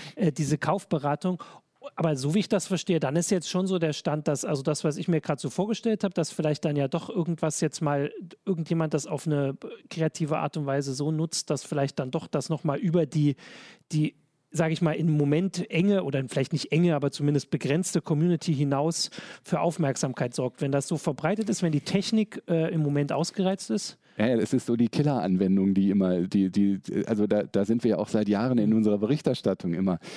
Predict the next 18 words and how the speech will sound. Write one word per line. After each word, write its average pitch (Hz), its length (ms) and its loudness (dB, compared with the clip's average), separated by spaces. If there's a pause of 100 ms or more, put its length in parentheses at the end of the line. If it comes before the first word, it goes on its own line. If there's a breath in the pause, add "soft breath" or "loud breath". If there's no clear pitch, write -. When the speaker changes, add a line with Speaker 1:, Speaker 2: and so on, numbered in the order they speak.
(120 loud breath)
Speaker 2:
ist - 100 -6
das 87 100 -2
immer 101 240 0
wieder 98 180 4
die 98 140 2
Diskussion, 101 500 -2
auch 85 80 -2
damals 98 320 -2
schon 95 180 0
als - 220 -4
C - 140 -2
T 123 180 2
zum 98 180 -2
ersten 80 200 -2
Speaker 1:
Ja. 95 100 2
Speaker 2:
Mal 92 80 4
dieses 92 320 0
aufge-, 95 380 -4